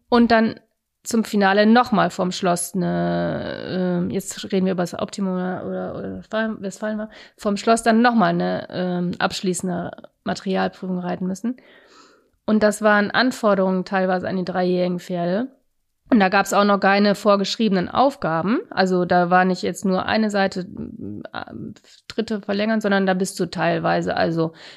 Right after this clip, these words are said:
bis die Richter dann ihr Urteil gefällt haben, ganz schön lange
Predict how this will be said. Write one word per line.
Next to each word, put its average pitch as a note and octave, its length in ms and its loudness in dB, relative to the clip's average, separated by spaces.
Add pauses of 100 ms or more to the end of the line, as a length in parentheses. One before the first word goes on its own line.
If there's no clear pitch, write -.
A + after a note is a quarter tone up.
(100)
bis G#3 160 -6
die G3+ 100 -2
Richter G3 280 -2
dann F3+ 260 0
ihr F#3 180 -2
Urteil G3 380 0
gefällt F3+ 400 -2
haben, A3 280 0 (220)
ganz F3 220 0
schön A#3+ 220 4
lange F#3+ 500 4